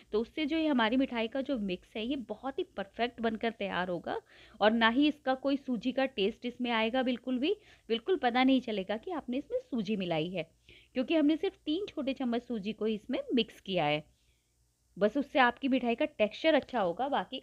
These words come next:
और कोई परेशानी नहीं होगी। देखिए मिक्स काफ़ी गाढ़ा होने लगा है और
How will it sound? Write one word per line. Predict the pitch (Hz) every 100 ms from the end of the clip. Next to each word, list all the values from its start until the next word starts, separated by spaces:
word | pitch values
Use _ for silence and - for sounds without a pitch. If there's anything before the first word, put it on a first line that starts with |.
| -
और | 208
कोई | 208 214
परेशानी | 220 180 185 185 202 571 508
नहीं | 233 208 190
होगी। | 156 165 170 _ _ _ _ _
देखिए | 175 185 - 381
मिक्स | 247 247 - -
काफ़ी | 220 202 - 254
गाढ़ा | 214 180 214
होने | 214 208
लगा | 202 180 196
है | 208
और | 440